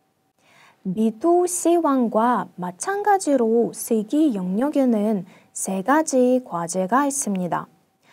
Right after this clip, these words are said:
첫 번째는 선택할 수 있는 주제 중에 하나에 대한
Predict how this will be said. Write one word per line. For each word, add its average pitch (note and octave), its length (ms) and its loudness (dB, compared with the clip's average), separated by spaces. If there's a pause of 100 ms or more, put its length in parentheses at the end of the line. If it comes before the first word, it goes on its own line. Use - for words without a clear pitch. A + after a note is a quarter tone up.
(260)
첫 C#4 240 -2
번째는 B3 800 2
선택할 F#4 760 -2
수 A#3+ 320 -2
있는 A#3+ 380 2
주제 C4+ 600 2
중에 F3+ 560 -6 (300)
하나에 G4 540 0
대한 G3+ 560 -4